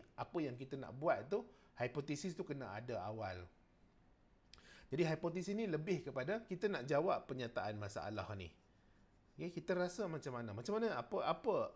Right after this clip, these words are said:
dia punya jawapan bagi penyataan masalah? Jadi tumbuhan yang didedahkan dengan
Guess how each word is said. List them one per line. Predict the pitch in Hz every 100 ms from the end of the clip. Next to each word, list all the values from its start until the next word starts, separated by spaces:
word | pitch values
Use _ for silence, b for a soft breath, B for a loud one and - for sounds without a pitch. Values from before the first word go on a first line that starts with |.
| -
dia | 131
punya | 135 139
jawapan | 131 131 147 151 143 110
bagi | 113 107 131
penyataan | 120 110 - 104 98
masalah? | 90 90 92 85 - B B B -
Jadi | 127 190 -
tumbuhan | 147 170 196 180 156
yang | 143
didedahkan | 139 143 143 139 - 135
dengan | 135 131